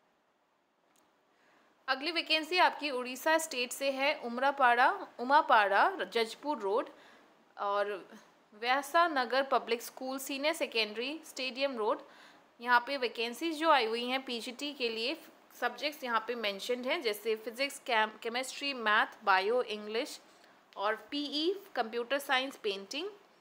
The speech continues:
उसी तरह नॉन टीचिंग में administrative staff में data entry, lab assistant, librarian, hostel wardens, receptionist, accountant और marketing staff की vacancy है। यहाँ पे ये residential school हो जाएगा, तो आपको अच्छी salary के साथ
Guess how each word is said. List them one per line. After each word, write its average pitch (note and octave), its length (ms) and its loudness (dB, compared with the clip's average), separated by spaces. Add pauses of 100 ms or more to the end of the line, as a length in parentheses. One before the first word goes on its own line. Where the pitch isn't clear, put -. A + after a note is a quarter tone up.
(260)
उसी C4 200 -6
तरह D#4 320 4
नॉन D4 320 2
टीचिंग D4+ 400 -6
में D4+ 100 0
administrative A#3+ 680 -2
staff A#3 440 2
में C4 220 -2
data G#3+ 300 2
entry, C#4+ 420 -4
lab G#3+ 340 2
assistant, C#4+ 640 -8
librarian, C4 720 0 (400)
hostel F4 340 0
wardens, A#3+ 640 2 (280)
receptionist, C#4+ 760 -2
accountant A3 840 -2 (260)
और G#3+ 120 2
marketing C4+ 560 0
staff F#3+ 400 2
की G#3 80 -6
vacancy F#3+ 500 -8
है। D4 200 0 (300)
यहाँ A3+ 260 -2
पे A#3+ 60 -4
ये A3+ 240 0
residential A#3 600 -4
school B3+ 260 -8
हो A3+ 140 2
जाएगा, G#3+ 340 2
तो A3 140 -2
आपको G#3+ 480 4 (480)
अच्छी A3+ 280 -2
salary D4 420 2
के D4+ 180 -4
साथ B3 280 4